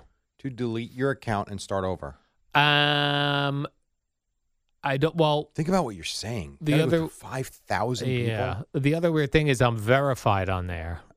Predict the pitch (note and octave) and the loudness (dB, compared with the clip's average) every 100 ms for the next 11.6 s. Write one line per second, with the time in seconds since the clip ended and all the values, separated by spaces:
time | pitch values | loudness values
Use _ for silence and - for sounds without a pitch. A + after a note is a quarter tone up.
0 | _ _ G#2 G2 G2+ G2+ A2 A2 G2+ G2 | _ _ -2 0 -2 0 2 2 0 0
1 | F#2+ F#2 D#2+ E2 - - B2 A2+ - - | -2 -8 -12 -14 -16 -18 -20 -20 -20 -20
2 | _ - G#2 G2 A2 - G#2+ - F#2 F2+ | _ -8 -6 -2 -4 -4 -8 -10 -10 -10
3 | - A#2 B2 B2+ - D#3 F#3 D#3+ C#3+ - | -10 -6 -4 -4 -4 -2 -2 -2 -4 -4
4 | A2+ - - D#3 D3+ G#2+ D2+ - G2 C3+ | -8 -8 0 2 4 2 0 -4 -2 0
5 | C#3 A#2 A2+ B2 G#2 D#2 C#2 C2 B2+ A#2 | 0 -2 -4 0 0 0 -6 -4 -2 -2
6 | G2 F2+ - _ _ D3+ D#3+ F#3 C3+ A2 | -4 -8 -14 _ _ -4 0 -2 -2 -2
7 | F#2 F#2 B2+ - - - - G#2 D#2 - | -2 -2 -2 -4 -10 -10 -2 0 0 -2
8 | - - _ _ _ _ _ - B2+ C3 | -4 -6 _ _ _ _ _ -4 0 2
9 | C3+ C3+ C3 C3 A#2+ A2+ - A#2 G#2+ E2+ | 4 4 4 4 4 2 0 0 0 -2
10 | - - G#2 - - - B2+ A2+ G#2 G2 | -6 -4 -2 -4 -10 -6 -4 -4 -4 -4
11 | G2+ D3 D#3+ D#3 - D3 | 2 2 4 2 4 2